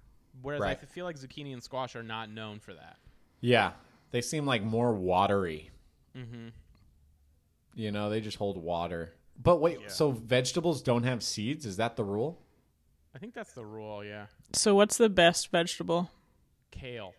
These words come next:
Speaker 1: Like, for you?
Speaker 3: Mm, no, let's just
Speaker 1: Or
Speaker 3: say, like,
Speaker 1: taste?
Speaker 3: the best
Speaker 1: Oh, potato.
Speaker 3: to eat.
Speaker 1: Potato.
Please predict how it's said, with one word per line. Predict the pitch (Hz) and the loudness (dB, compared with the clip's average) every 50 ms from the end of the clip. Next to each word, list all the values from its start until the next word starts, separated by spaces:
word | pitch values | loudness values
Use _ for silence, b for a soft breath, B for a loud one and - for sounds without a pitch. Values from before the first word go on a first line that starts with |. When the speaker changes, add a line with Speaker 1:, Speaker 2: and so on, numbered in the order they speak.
| _ - | _ -14
Speaker 1:
Like, | 127 113 - | -14 -14 -14
for | - - 135 127 139 | -14 -14 -10 -8 -8
you? | 156 175 196 220 254 - _ _ _ _ _ _ _ _ - - - - _ _ _ _ _ _ _ _ _ _ _ _ - | -6 -6 -6 -8 -10 -10 _ _ _ _ _ _ _ _ -20 -20 -20 -20 _ _ _ _ _ _ _ _ _ _ _ _ -4
Speaker 3:
Mm, | - 208 208 214 208 202 208 208 208 202 202 208 - - | 0 2 4 4 4 4 4 4 4 2 2 0 0 0
no, | - 208 226 226 226 | 6 8 10 10 10
let's | 233 233 | 10 8
just | - - | 6 4
Speaker 1:
Or | - | 6
Speaker 3:
say, | - 226 214 208 202 | 8 10 10 10 10
like, | 196 190 175 165 165 | 10 10 10 8 6
Speaker 1:
taste? | - | 4
Speaker 3:
the | 185 | 0
best | 180 - 190 165 151 170 - - - - - - _ _ _ _ _ _ _ - | 2 6 8 8 8 8 6 2 0 -2 -6 -12 _ _ _ _ _ _ _ -12
Speaker 1:
Oh, | - 131 113 | -10 -10 -10
potato. | - 131 - - 208 180 107 95 - _ - | -10 -12 -10 -8 -8 -8 -10 -14 -14 _ 2
Speaker 3:
to | - - - - | 2 2 4 2
eat. | 185 160 - - - - - - - - - _ _ _ _ _ _ _ _ _ _ _ | 2 2 0 -2 -8 -20 -20 -20 -20 -20 -20 _ _ _ _ _ _ _ _ _ _ _
Speaker 1:
Potato. | - - 143 139 101 | -18 -14 -14 -14 -14